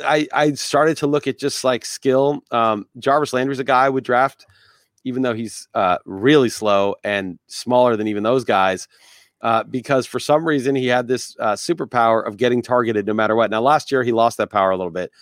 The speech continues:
but no matter what, Jarvis Landry would get targeted. And I think that's the biggest thing. Like, who do the quarterbacks trust?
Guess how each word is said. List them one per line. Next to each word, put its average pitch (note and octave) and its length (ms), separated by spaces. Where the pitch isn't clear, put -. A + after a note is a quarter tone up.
but A#2 280
no B2 80
matter D3 340
what, C#3 440
Jarvis D3 360
Landry C3 240
would B2 140
get A#2 140
targeted. G2 400
And C3 140
I C#3+ 80
think D#3+ 180
that's E3+ 240
the - 80
biggest D3 280
thing. F#3+ 120
Like, A#2 180
who D3 120
do D3 60
the D3+ 80
quarterbacks C#3 440
trust? B2+ 500